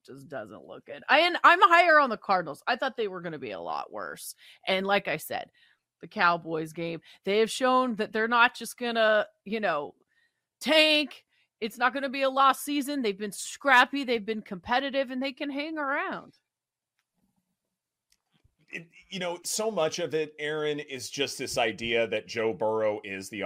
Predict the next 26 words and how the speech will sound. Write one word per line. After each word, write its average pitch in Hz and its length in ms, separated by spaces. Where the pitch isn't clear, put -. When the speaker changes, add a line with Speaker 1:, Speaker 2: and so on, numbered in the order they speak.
Speaker 2:
like, 156 300
you've 247 220
got 381 260
great 208 400
receivers, 233 720
like 180 180
Ja'Marr 208 320
Chase, 233 380
T, 214 140
they're, 208 160
they're 233 120
all 214 140
wonderful. 240 1000
And 160 340
Joe 214 160
Burrow 226 200
is 165 100
very 190 200
fortunate 196 440
to 147 80
have 170 220
a 170 40
receiving 143 360
core 135 180
like 127 160
that 135 220